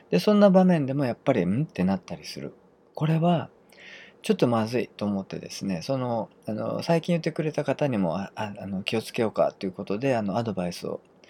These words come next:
まあ、皆さんに向けて言ったんですけど、不適切問題って、もしですよ、本試験であったとしたらですね、あの、どっちみち丸してくれるわけですよね。どっちみち。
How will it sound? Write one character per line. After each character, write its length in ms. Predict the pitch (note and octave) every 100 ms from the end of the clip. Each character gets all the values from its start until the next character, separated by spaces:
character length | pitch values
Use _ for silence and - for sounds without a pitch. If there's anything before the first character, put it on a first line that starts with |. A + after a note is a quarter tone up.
| -
ま 100 | C#3+
あ、 20 | A#2
皆 200 | B2 D3
さ 120 | A#2+
ん 60 | F#2
に 80 |
向 100 | F2
け 100 | F2+
て 120 | - D#2
言 100 | F2+
っ 20 |
た 140 | -
ん 60 | G2+
で 100 | E2+
す 80 | -
け 120 | E2
ど、 240 | G2 F2 - _ _ _ _ _ _ _ _ _ - - - - - - -
不 100 | -
適 220 | F#3 -
切 240 | G3 F#3
問 260 | F#3+ G3+ F#3+
題 220 | C3 F#2+
っ 40 |
て、 480 | - _ - A#2 F2+
も 180 | G#2+ F#3
し 180 | - B2
で 100 | F#2
す 140 | -
よ、 100 | D2+
本 240 | F2 G#2 G#2+
試 120 | -
験 160 | G2
で 80 | E2
あ 80 | F2
っ 60 | -
た 120 | F#2+
と 140 | -
し 80 | -
た 120 | -
ら 60 | E2+
で 140 | F2
す 180 | - -
ね、 240 | F#2+ E2+ - _ _ - - - - -
あ 140 | G#2+ F#2+
の、 600 | F#2 F2 F2 G2 - -
ど 120 | C#3 F#3
っ 60 | -
ち 160 | -
み 160 | G#3 G#3+
ち 180 | - F#3+
丸 260 | A#2+ A#2
し 80 | B2+
て 140 | - A#2
く 100 | A2+
れ 100 | G#2+
る 100 | G2+
わ 60 |
け 80 | G2+
で 100 | F2
す 160 | F#2+ -
よ 60 |
ね。 160 | E2+ D2+
ど 80 | G#2
っ 40 | G#2+
ち 160 | -
み 80 | F#2+
ち。 180 | -